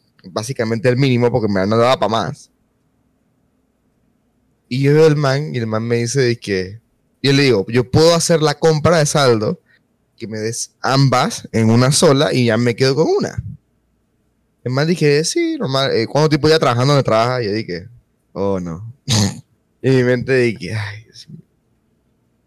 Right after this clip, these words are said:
En ese momento yo tenía creo que como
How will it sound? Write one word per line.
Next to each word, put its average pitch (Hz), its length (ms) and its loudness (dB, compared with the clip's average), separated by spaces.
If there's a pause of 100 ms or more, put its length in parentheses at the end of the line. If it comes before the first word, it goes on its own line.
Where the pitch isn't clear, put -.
(320)
En 127 160 -4
ese 135 160 0
momento 131 340 2
yo 139 80 4
tenía 135 320 2
creo 139 140 0
que 135 100 0
como 107 500 0